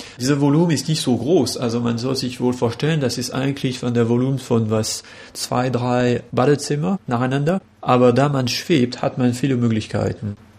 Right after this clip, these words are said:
Die schweben alle rum. Man kann auch Leute, die über den Tisch fliegen. Und es gibt normalerweise Fenster auf dem Boden. So, Sie können die Erde, die unter unseren Füßen jetzt ist, Sie können die Erde beobachten.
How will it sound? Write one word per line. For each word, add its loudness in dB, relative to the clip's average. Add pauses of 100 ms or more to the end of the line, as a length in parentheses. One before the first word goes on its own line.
(120)
Die 0
schweben 2
alle -2
rum. 0
Man -6
kann -6
auch -4
Leute, 2
die -2
über 0
den -6
Tisch -6
fliegen. -4 (400)
Und -2 (180)
es -6
gibt 0
normalerweise 2
Fenster -4 (160)
auf -6
dem -8
Boden. 0
So, -4
Sie 0
können -2 (140)
die -2
Erde, 4
die -6
unter -6
unseren -4
Füßen -4
jetzt -8
ist, 0 (300)
Sie -2
können -2
die -2
Erde 0
beobachten. -2